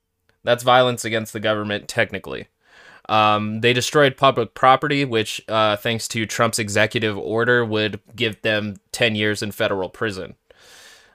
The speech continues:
Um, even though it, w-, it already was a crime to destroy federal property, um, Trump made sure that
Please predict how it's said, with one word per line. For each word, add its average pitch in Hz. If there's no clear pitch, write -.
Um, 92
even 156
though 120
it, 117
w-, 117
it 120
already 107
was 101
a 101
crime 98
to 104
destroy 92
federal 90
property, 90
um, 92
Trump 117
made 104
sure 104
that 98